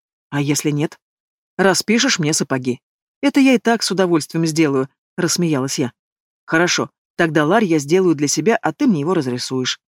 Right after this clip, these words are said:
Как скажешь, только я бы все равно разрисовала, честно призналась я. "А я бы тебе ларь сделал просто так", — пожал плечами он. "Но наспор интереснее, все равно ты продуешь", —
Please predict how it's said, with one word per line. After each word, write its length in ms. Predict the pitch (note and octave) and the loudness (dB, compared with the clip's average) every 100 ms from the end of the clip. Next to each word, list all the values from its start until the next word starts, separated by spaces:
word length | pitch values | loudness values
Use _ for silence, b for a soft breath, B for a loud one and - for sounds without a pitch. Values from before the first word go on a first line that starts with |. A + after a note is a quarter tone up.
| _ _ _ - | _ _ _ -2
Как 180 | F#3 | -2
скажешь, 420 | - - C3+ B2+ - _ _ | 0 -2 -2 -4 -8 _ _
только 220 | G3 G#3 | 0 2
я 120 | G3 | 2
бы 100 | F3+ | 0
все 160 | F3+ F#3 | -2 -2
равно 220 | F3 F3+ | 0 2
разрисовала, 680 | C#3+ C3 C3 C#3+ C3+ B2+ B2+ _ _ _ | 0 -4 -4 -4 -2 -4 -6 _ _ _
честно 340 | - F3 F3 E3 | -2 -2 -2 -2
призналась 480 | D#3+ D3 C3 C3 | -2 -2 -2 -2
я. 140 | C#3+ B2 _ _ _ _ | -4 -8 _ _ _ _
"А 100 | F3 | -2
я 120 | C4+ B3 | 2 2
бы 100 | E3+ | 0
тебе 200 | D3+ D3+ | 0 2
ларь 300 | F#3 F#3 - | 2 -2 -8
сделал 360 | C#3 D3 F#3 C#3 | -8 0 0 0
просто 360 | D3+ D3 C#3 | -2 -4 -6
так", — 280 | - B2+ - _ _ _ _ | -8 -10 -10 _ _ _ _
пожал 280 | D#3+ D3+ C#3+ | -2 0 -2
плечами 460 | D#3+ - E3 F3+ - | -4 -2 -2 -2 -2
он. 220 | D3+ C3 _ _ _ | -4 -6 _ _ _
"Но 140 | F3 | 0
наспор 440 | E3 A#3 - A#3 A3 | 2 2 0 -2 0
интереснее, 680 | G#3 G3+ E3 C3+ - C#3 C3+ _ _ | 0 0 0 -2 -2 -2 -4 _ _
все 160 | - A3+ | -2 0
равно 220 | C#4 E4+ | 2 0
ты 100 | E3+ | -4
продуешь", — 540 | - C#3 C#3 A#2 - | -4 -2 -2 -4 -6